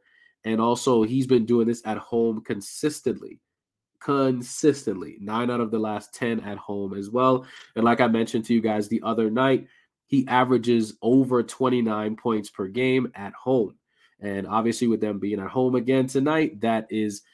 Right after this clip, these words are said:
I'll play Klay Thompson for twenty points at least every time they're at home moving forward. Like, that's just me.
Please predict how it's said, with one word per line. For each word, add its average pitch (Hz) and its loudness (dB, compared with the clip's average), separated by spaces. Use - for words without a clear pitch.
I'll 156 8
play 156 2
Klay 139 2
Thompson 131 4
for 101 -10
twenty 120 0
points 113 0
at 104 -6
least 104 -4
every 117 -4
time 107 -4
they're 98 -6
at 92 -12
home 95 -6
moving 92 -8
forward. 92 -12
Like, 95 -16
that's 110 -6
just - -8
me. - -18